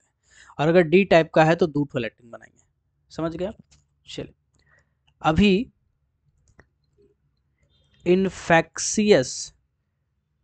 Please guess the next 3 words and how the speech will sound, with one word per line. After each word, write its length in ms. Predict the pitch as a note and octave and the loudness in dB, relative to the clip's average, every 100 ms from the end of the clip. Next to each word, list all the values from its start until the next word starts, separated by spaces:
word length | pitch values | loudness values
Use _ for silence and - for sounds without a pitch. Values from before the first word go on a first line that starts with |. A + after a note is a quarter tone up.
| _ _ _ _ - _ _ | _ _ _ _ -20 _ _
डिजीज 600 | F3 D3+ D3 D#3 A2+ - - _ _ _ _ _ _ _ _ _ _ _ _ _ _ _ _ _ _ _ _ | -2 0 0 0 -2 -12 -20 _ _ _ _ _ _ _ _ _ _ _ _ _ _ _ _ _ _ _ _
वाले 680 | D#3+ D3 E3 F3 F3 C3 - _ _ _ _ _ _ _ _ _ | -4 2 4 4 2 0 -6 _ _ _ _ _ _ _ _ _
स्टूडेंट, 580 | D3 - E3 D3 C3 | -12 -8 -6 -4 -4